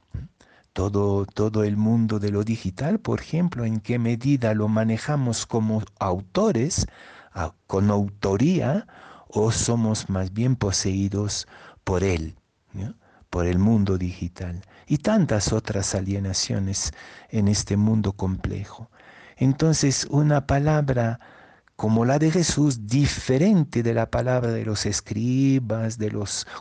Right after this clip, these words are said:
curas, es una palabra que confronta,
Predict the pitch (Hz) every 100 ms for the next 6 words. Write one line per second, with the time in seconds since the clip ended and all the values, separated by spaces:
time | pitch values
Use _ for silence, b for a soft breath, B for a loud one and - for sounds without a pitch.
0 | - 113 135 147 139 120 117 113 - B
1 | B B _ 120 139 139 - 123 110 113
2 | - 107 123 127 120 110 117 B B B
3 | B B B _ - 95 92 95 - 190
4 | 214 190 214